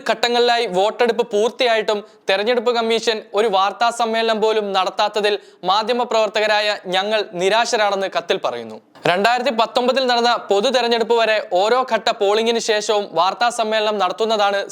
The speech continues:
സാധാരണ രീതി. ലോകത്തിലെ ഏറ്റവും വലിയ ജനാധിപത്യ രാജ്യങ്ങളിൽ ഒന്നായ ഇന്ത്യയിൽ ജനാധിപത്യത്തിന്റെ ഉത്സവമായിട്ടാണ് പൊതു തെരഞ്ഞെടുപ്പ് കണക്കാക്കുന്നത്. ഭരണഘടനാ സ്ഥാപനമായ ഇന്ത്യൻ തെരഞ്ഞെടുപ്പ്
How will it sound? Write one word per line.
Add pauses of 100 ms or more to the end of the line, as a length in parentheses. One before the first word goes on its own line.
സാധാരണ
രീതി. (440)
ലോകത്തിലെ (200)
ഏറ്റവും
വലിയ (180)
ജനാധിപത്യ
രാജ്യങ്ങളിൽ
ഒന്നായ (200)
ഇന്ത്യയിൽ (320)
ജനാധിപത്യത്തിന്റെ (140)
ഉത്സവമായിട്ടാണ് (320)
പൊതു
തെരഞ്ഞെടുപ്പ് (120)
കണക്കാക്കുന്നത്. (440)
ഭരണഘടനാ
സ്ഥാപനമായ (240)
ഇന്ത്യൻ (100)
തെരഞ്ഞെടുപ്പ്